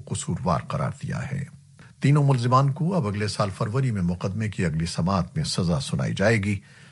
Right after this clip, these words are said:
جو کم سے کم عمر قید ہو سکتی ہے۔ تاہم مقدمے کے جج یہ فیصلہ بھی کریں گے کہ دوران سزا ضمانت کی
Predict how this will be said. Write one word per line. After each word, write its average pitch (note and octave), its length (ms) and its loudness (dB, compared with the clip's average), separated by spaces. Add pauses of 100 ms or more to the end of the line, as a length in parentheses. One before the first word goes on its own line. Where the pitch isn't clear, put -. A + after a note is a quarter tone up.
(100)
جو G2+ 160 -2
کم A#2 240 -2
سے G2+ 180 -4
کم C2+ 220 -2 (200)
عمر E2+ 200 -2
قید - 240 -4 (120)
ہو G2 60 -2
سکتی - 480 -8
ہے۔ - 180 -6 (440)
تاہم B2+ 240 6
مقدمے C3+ 420 2
کے C3+ 100 0
جج A2+ 200 0
یہ G#2 100 -2
فیصلہ A2+ 340 0
بھی A#2+ 140 0
کریں G2+ 300 0
گے G#2+ 160 0
کہ - 100 -4
دوران F2 360 0
سزا F2 380 -2 (460)
ضمانت A2+ 520 0
کی F#2+ 100 -4